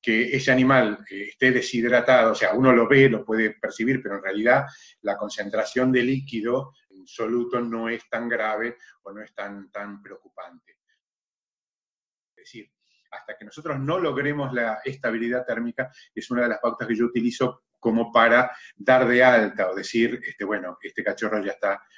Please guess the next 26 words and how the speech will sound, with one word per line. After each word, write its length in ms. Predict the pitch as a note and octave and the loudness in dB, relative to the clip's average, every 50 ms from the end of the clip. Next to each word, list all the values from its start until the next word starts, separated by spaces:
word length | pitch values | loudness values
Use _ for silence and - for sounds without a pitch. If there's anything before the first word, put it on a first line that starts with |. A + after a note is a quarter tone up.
| _ - | _ -4
ha 120 | G#2+ G#2 | -4 -2
superado, 880 | - - B2 - - B2 A#2 A2+ B2 B2 A#2+ A#2 A#2 A#2+ B2+ D3 - - - | 0 0 0 0 2 2 2 4 6 6 6 4 4 4 2 0 -2 -6 -12
¿no 100 | G2+ G2+ | -16 -16
es 80 | G#2 | -12
cierto?, 220 | - A2 - - G#2 | -12 -12 -10 -8 -10
el 100 | G2 - | -10 -10
problema. 540 | - F#2 F#2 F2+ F2 F2 E2 E2 _ _ _ _ _ - - - - - - - - - - | -10 -10 -10 -10 -12 -14 -16 -18 _ _ _ _ _ -20 -20 -20 -20 -20 -20 -20 -20 -6 0
Pero 200 | - A#2 B2 B2+ | 2 4 6 6
no 80 | C#3+ D3 | 6 6
es 100 | D3 D#3 | 6 6
el 120 | D3 D3+ | 8 8
único. 560 | E3 D#3 C#3+ B2+ A2 - G#2+ G2 - - - - _ _ _ _ | 8 8 8 8 6 4 0 -2 -4 -6 -10 -18 _ _ _ _
Otra 280 | - C#3 C#3 C#3+ C#3 C3+ | 2 2 6 8 8 8
de 60 | C3+ | 8
las 120 | B2+ B2+ - | 6 6 4
cosas 280 | D#3 C#3 - C#3 A#2+ | 2 2 2 0 0
que 100 | - C3+ | 0 0
suelo 300 | B2+ - C#3 C#3 C3+ C3+ | 2 4 4 6 8 8
hacer 380 | C3+ C3 - D3 C#3+ D3+ D3+ - | 6 6 6 6 4 4 4 2
es, 400 | - B2 C3 C3 C3 - - - - - - - - _ _ _ _ _ _ _ _ | 2 4 4 4 4 0 -6 -14 -20 -20 -20 -20 -20 _ _ _ _ _ _ _ _
eh, 220 | - G#2+ G#2+ G2+ | -8 -6 -6 -6
suprimir, 680 | - - - D3 B2+ - B2+ B2+ C3+ D3+ D#3 D#3 D#3 - - | -4 0 0 2 2 4 6 6 8 6 6 4 2 -2 -2
eh, 240 | B2 A#2 A#2 A#2 - | 0 0 0 0 -2
absolutamente 800 | - - - - - C3+ D3 D3 D3 C3 C3 C#3 C#3 C#3+ C#3 C#3 | -4 -6 -2 2 2 4 4 4 4 4 4 4 4 4 4 4
el 80 | C3 B2+ | 4 4
alimento 760 | A#2 A2 A2+ G#2+ G#2 F2+ F2 E2+ E2+ - - E2+ E2 - | 4 4 2 0 0 -2 -4 -6 -8 -10 -12 -14 -16 -16